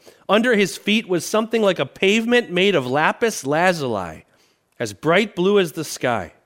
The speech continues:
But God did not raise his hand against these leaders of the Israelites. They saw God, and they ate and drank. That's amazing.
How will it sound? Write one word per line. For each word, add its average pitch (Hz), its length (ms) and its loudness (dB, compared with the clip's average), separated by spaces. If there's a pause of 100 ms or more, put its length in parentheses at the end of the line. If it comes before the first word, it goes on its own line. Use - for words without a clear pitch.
(920)
But - 200 -6
God 185 240 0
did 190 160 -2
not 190 220 2
raise 190 260 2
his 180 160 -10
hand 190 240 2
against 190 380 -2
these 175 200 -2
leaders 160 360 0
of 151 100 0
the 147 160 0
Israelites. 151 800 0 (320)
They 175 160 2
saw 208 480 0
God, 160 560 0 (560)
and 180 280 2
they 175 320 -2
ate 208 460 -6 (640)
and 160 260 -2
drank. 135 640 -8 (3000)
That's - 160 -12
amazing. 185 520 -4